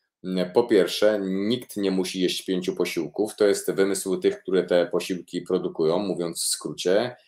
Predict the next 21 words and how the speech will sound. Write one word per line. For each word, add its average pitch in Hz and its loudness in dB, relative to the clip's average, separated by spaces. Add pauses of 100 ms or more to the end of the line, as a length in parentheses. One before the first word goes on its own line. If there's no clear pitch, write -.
(200)
Mm, 85 -4
te-, 107 4
ta 120 6
idea 104 6
polega 101 6
na, 92 2
mm, 85 -4
błędnych, 110 2
nieopartych 95 2
na, 85 -2
e, 82 -4
żadnej 92 2
wiarygodnej 85 -2
wiedzy 82 0
założeniach, 87 0
hipotezie, 98 0
która 92 -2
nigdy 98 -6
nie 87 -4
została 80 0
udowodniona 78 -4